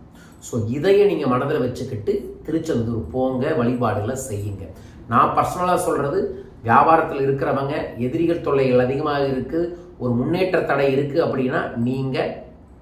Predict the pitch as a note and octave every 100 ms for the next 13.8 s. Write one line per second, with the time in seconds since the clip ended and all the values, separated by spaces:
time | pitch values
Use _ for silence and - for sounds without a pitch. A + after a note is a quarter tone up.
0 | - - - - - - - - A#2+ C3+
1 | C#3 - - C#3+ B2+ A#2 B2+ C#3 C3+ A2+
2 | C#3 E3 F3 A#3+ - A2+ C#3 C#3 C#3+ -
3 | - - - - G#2+ G#2+ C#3 D3 C#3+ -
4 | B2+ C3 - D#3+ C#3 C#3 E3 G#3 C#3 C#3
5 | C#3+ C#3 C3+ D3 F#3+ A3+ C#3+ C3 C#3 C3+
6 | B2+ C#3 C#3 - - C#3+ - D#3+ C3 A#2+
7 | A#2 - - - A2+ G#2+ - G#2 A2+ A2+
8 | - - - - - B2+ A2 G2+ B2+ C#3
9 | D#3 F3 A2+ A#2+ D#3+ D#3 C#3 C3 D#3+ C#3
10 | - B2 C3+ D3 F#3 - A#2 C#3 D3 C3+
11 | - E3 - B2+ B2+ C3 C3 C3 B2 B2
12 | B2 - A#2+ A2+ A2+ - F3 B2+ A#2+ A#2+
13 | A#2 A#2+ D3 C3+ A#2 A2 A#2